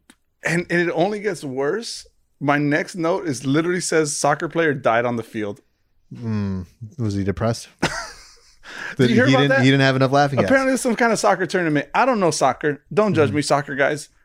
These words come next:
Speaker 1: But, uh, there was a soccer guy died on the field.
Speaker 2: Yeah, it was like
Speaker 1: In the middle of a game. He
Speaker 2: Mm.
Speaker 1: just fell over.
Speaker 2: Yeah.
Speaker 1: C P R, doing s-, just chest compressions on the field.
Speaker 2: At what point of the game was this?
Speaker 1: I don't know.
Speaker 2: First half, second.
Speaker 1: <laughs>
Speaker 2: What, what I wanna know is, do you keep playing after that?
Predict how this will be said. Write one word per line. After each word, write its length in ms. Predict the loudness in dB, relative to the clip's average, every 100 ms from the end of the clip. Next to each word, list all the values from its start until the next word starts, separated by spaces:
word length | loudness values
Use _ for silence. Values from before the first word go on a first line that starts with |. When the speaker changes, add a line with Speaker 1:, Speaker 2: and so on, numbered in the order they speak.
| _ _
Speaker 1:
But, 440 | 0 2 2 -2 _ -2
uh, 80 | 2
there 120 | 2
was 80 | 2
a 40 |
soccer 300 | 2 0 0
guy 160 | -2 -2
died 300 | 0 0 2
on 120 | 0
the 60 | -2
field. 240 | 2 4 4
Speaker 2:
Yeah, 80 |
it 40 | 2
was 160 | 0
like 200 | 2 2 2
Speaker 1:
In 140 | 4
the 60 | 4
middle 320 | 2 2 2
of 100 | 2
a 60 |
game. 380 | 0 2 2 2
He 200 | 0 -2
Speaker 2:
Mm. 40 | 0
Speaker 1:
just 160 | -2
fell 240 | 2 4 4
over. 360 | 2 0 -8 -10
Speaker 2:
Yeah. 260 | -2 0 -2 -6
Speaker 1:
C 260 | -10 0 0
P 180 | 2 2
R, 200 | 2 2
doing 180 | 2 0
s-, 140 | 0
just 280 | -2 -2 -4 -20 -20
chest 320 | -4 0 0
compressions 440 | 0 0 0 0 -4
on 100 | -4
the 80 | -4
field. 320 | -4 -4 -4 _ _ _ _ _ 0
Speaker 2:
At 140 | 0
what 500 | 2 4 4 2 -4
point 420 | -12 -6 0 2 2
of 60 |
the 60 | 0
game 220 | 2 2
was 120 | 0
this? 360 | -4 -10 -14 -20 _ -8 -2
Speaker 1:
I 120 | 0
don't 200 | 0 2
know. 400 | 4 4 2 0
Speaker 2:
First 280 | 2 4 4
half, 160 | 2
second. 280 | 4 4 2
Speaker 1:
<laughs> 60 | 0
Speaker 2:
What, 280 | 2 4 4
what 140 | 4
I 40 |
wanna 220 | 4 4 4
know 120 | 4
is, 100 | 2
do 80 | 0
you 80 |
keep 180 | -2 -4
playing 280 | -4 -2 -2
after 200 | -4 -6
that? 280 | -4 -6 -8